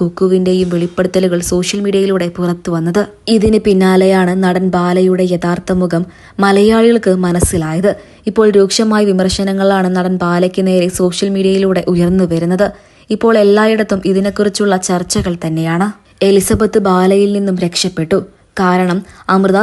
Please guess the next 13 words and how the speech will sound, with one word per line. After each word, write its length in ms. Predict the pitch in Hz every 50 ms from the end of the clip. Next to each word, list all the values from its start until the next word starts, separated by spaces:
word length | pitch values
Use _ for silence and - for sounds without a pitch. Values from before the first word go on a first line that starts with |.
| 220 214
സുരേഷിനെ 440 | 214 202 202 202 196 214 208 208 202 208
പോലെ 220 | 196 196 196 196 190 -
തന്നെ 180 | 202 196 190 185 185 185
എലിസബത്തിനും 600 | 185 180 180 180 202 190 190 190 190 190 185 190 185 -
ഒരു 120 | 185 190 185 -
കുഞ്ഞുണ്ടായിരുന്നുവെങ്കിൽ 1040 | 185 175 175 180 185 180 175 175 175 175 175 180 180 180 175 180 180 175 170 170 190 - - - - - - _ -
പാപ്പുവിനെ 520 | 202 196 196 196 196 - 214 220 214 214 214 - -
അമൃത 260 | 190 185 185 190 190 202 196 196
കൊണ്ട് 200 | 202 196 196 190 190 - 180 180
ഓടിയതുപോലെ 720 | 175 175 175 185 185 180 190 185 - 185 185 180 170 170 180 185 - - - - - -
ചിലപ്പോൾ 360 | - 208 202 196 202 202 196 196 - 190
എലിസബത്തിനും 600 | 190 190 190 - 202 202 208 196 208 196 185 185 185
കൊണ്ട് 220 | 190 185 185 180